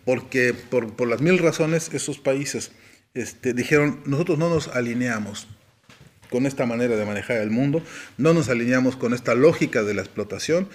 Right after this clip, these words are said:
y no nos alineamos mucho menos con esta manera de pisotear los derechos humanos y los derechos sociales".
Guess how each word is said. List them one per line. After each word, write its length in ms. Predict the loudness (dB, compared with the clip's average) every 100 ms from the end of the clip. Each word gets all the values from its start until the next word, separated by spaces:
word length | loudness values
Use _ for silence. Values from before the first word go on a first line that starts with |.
| -16 -6
y 80 | 0
no 100 | 2
nos 160 | 2 2
alineamos 440 | 0 2 2 2
mucho 340 | 2 2 2 2
menos 300 | 2 -2 -2
con 160 | -2
esta 260 | -2 -2 -4
manera 460 | -2 -2 0 0
de 80 | 0
pisotear 720 | -2 -6 -4 -2 -2 -2 -2
los 160 | -2 -4
derechos 460 | -4 -4 -8 -10 -6
humanos 380 | -2 -2 -2
y 40 | -4
los 120 | -4
derechos 300 | -6 -8 -10
sociales". 400 | -12 -10 -10 -12